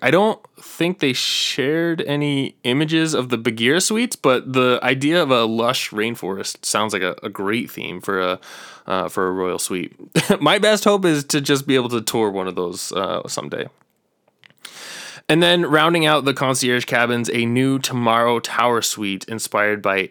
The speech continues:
Epcot was announced. And looking at the treasure map, it, it wasn't too hard to figure this one out, but it's still interesting nonetheless. And aside from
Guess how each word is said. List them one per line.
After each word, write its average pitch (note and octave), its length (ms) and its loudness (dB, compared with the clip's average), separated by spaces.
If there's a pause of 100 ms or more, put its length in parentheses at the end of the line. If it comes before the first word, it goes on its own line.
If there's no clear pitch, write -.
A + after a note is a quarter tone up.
(140)
Epcot A2+ 560 2
was G#2 240 -2
announced. G2 540 -2 (100)
And A2+ 320 0
looking F#3 480 0
at D#3+ 140 0
the C#3 80 0
treasure D3+ 320 2
map, F3 260 2
it, D3+ 160 0
it E3 60 2
wasn't F4+ 400 0 (100)
too F3+ 240 0
hard D#3+ 320 2
to C#3+ 240 4
figure C3+ 300 0
this C3+ 160 0
one A#2 100 2
out, D3 220 4
but C#3 100 2
it's B2 140 -2
still F3 240 2
interesting C3 480 -2
nonetheless. A#2 480 2 (600)
And D3+ 320 4
aside G#3 440 2
from D3+ 580 2